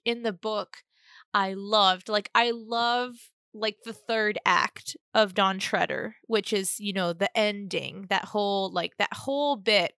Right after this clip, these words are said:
I love it because it's not like the rest of the book doesn't have a lot of, like, fantastic things, because it does, but there's something about, you know, like, you're at the very end of the world and then you're traveling beyond, and it's,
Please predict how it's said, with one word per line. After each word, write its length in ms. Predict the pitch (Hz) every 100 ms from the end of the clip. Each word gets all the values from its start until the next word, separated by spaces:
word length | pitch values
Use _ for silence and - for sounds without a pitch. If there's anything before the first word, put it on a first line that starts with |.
| _ - - - -
I 120 | 226
love 300 | 240 240 240
it 140 | 240 240
because 520 | 220 220 220 208 -
it's 160 | - 285
not 160 | 381 403
like 160 | 415
the 100 | - 247
rest 260 | 247 247
of 120 | 269
the 120 | 214 214
book 280 | 208 208
doesn't 240 | - 214 226
have 220 | 202 208
a 80 | 202
lot 260 | 190 185
of, 180 | 185 180
like, 280 | 208 - - _ _ _ _ - - - - -
fantastic 840 | 240 233 214 - 233 - 214 -
things, 400 | - 370 247 208
because 240 | 202 220 190
it 160 | 180
does, 520 | 240 262 190 185 202 - - - -
but 120 | 226
there's 180 | 233 226
something 440 | - 262 277 262
about, 500 | 247 196 202 196 185 - _ _ _ _ _ _ _
you 100 | -
know, 240 | 202 196 190 196
like, 260 | 185 -
you're 100 | 208
at 100 | 196
the 80 | 208
very 380 | 190 220 220 214
end 240 | 220 233 240
of 120 | 208
the 100 | 214
world 420 | 202 214 214 208
and 140 | 202 190
then 120 | 185
you're 120 | 185
traveling 680 | - - 240 240 240 233 214
beyond, 600 | 202 190 208 214 214 190
and 200 | 180 175
it's, 500 | - 190 - -